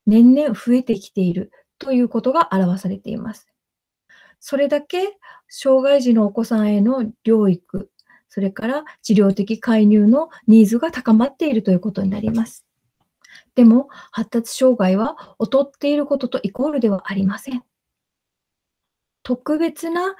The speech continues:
支援をすると、できることが増える。そのお手伝いをするのが私たちの仕事だと思っています。一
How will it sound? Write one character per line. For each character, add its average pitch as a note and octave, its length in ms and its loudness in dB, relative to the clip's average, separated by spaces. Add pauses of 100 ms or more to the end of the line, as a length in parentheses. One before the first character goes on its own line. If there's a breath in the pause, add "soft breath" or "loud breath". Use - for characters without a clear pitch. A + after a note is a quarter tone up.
(100)
支 - 240 -6
援 E4 240 0
を A#3 80 6
す A#3+ 180 -6
る B3 140 -2
と、 F#4 400 -6 (2250)
で A3+ 100 2
き B3 160 2
る A#3+ 100 0
こ G#3+ 140 -4
と G3+ 100 -4
が F#3+ 120 -4
増 G3+ 240 -8
え G3 100 0
る。 - 160 -12 (1600)
そ C#4 140 -6
の C#4+ 140 0
お C#4 60 -2
手 D4 140 -4
伝 C#4+ 260 -2
い - 40 2
を B3 120 0
す B3 160 -4
る B3 80 4
の B3 140 4
が E4+ 220 -4 (260)
私 G3+ 320 -2
た F#3+ 160 -8
ち - 160 -6
の D4+ 240 -6 (240 loud breath)
仕 - 140 0
事 F#3+ 220 -2
だ F3 140 2
と F#3 100 -6
思 F3+ 200 4
っ F#3 40 -2
て - 140 -8
い G#3 80 -4
ま G3 180 -4
す。 - 220 -20 (1500 soft breath)
一 A3+ 200 -6